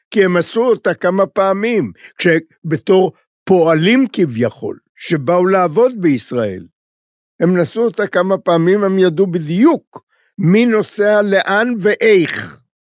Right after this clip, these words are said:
ואת הדרך הם לא היו צריכים Waze. ההכנות האלו יכולות להתבצע מבלי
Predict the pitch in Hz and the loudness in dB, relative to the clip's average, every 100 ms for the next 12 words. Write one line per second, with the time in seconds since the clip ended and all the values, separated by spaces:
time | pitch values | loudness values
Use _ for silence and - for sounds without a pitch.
0 | _ _ - 151 151 170 147 202 180 147 | _ _ -4 -2 -2 -4 0 0 0 -4
1 | 156 156 165 160 151 - 190 139 127 123 | -4 0 2 2 -2 -6 -10 -6 -6 -2
2 | 113 123 110 - _ _ _ _ _ _ | 0 0 -2 -10 _ _ _ _ _ _
3 | _ _ 147 131 - 147 226 262 277 247 | _ _ -8 -6 -6 -4 -4 -4 -2 -2
4 | 233 208 185 165 196 214 196 156 123 123 | -4 -8 -6 -4 -2 -4 -6 -8 -6 -8
5 | - 160 143 - _ _ _ 127 131 117 | -4 -4 -2 -6 _ _ _ -4 -2 -2
6 | 95 127 196 262 233 | -4 -4 2 2 0